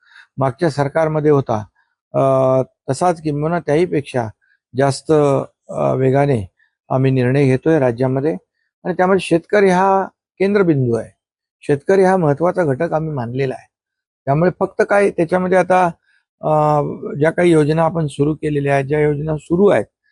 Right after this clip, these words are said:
त्या देखील सुरू ठेवायच्या आहेत आणि शेतकऱ्यांचा कर्जमाफीचा जो विषय आहे तोही हाताळायचा आहे. त्यामुळे, अ, आता एक पंधरा दिवसामध्ये, अ, एक, अ, समिती गठीत होईल आणि समितीचा अहवाल आल्यानंतर,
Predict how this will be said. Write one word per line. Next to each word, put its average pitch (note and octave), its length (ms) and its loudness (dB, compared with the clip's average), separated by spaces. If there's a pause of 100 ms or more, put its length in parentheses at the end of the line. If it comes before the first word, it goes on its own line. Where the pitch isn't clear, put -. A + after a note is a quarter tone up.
(240)
त्या G3 120 2
देखील F#3+ 280 2
सुरू F3 260 0
ठेवायच्या D3+ 420 0
आहेत C#3 120 0 (500)
आणि E3 440 2
शेतकऱ्यांचा E3 800 0 (480)
कर्जमाफीचा D#3+ 680 2
जो D#3+ 180 2
विषय C#3+ 240 -2
आहे G#2+ 200 0 (360)
तोही G#3 140 6
हाताळायचा C#3 560 2
आहे. - 80 -4
त्यामुळे, F3 360 0 (580)
अ, D#3 80 -2 (560)
आता E3 400 0
एक D#3 100 -2 (160)
पंधरा D#3 280 -2
दिवसामध्ये, D3 580 0 (540)
अ, C3 280 0
एक, D#3 320 0
अ, C#3 460 0
समिती C#3+ 400 0
गठीत C#3 300 -2
होईल C#3 320 4 (440)
आणि F#3+ 300 0
समितीचा F3+ 720 0
अहवाल E3 280 2
आल्यानंतर, D#3+ 640 0